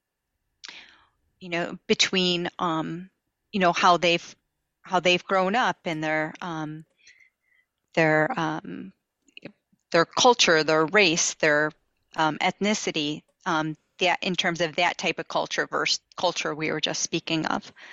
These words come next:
Um, and it's just not how they were, um,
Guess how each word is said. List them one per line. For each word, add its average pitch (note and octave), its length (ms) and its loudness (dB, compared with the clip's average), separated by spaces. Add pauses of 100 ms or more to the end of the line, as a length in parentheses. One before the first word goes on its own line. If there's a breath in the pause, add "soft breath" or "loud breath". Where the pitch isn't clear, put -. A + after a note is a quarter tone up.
(360 loud breath)
Um, E3 440 2 (220)
and G3 120 4
it's F#3+ 160 2
just - 300 2
not F3 300 4 (640)
how F3 300 0
they E3 220 2
were, D#3+ 420 0 (960)
um, D#3+ 300 -10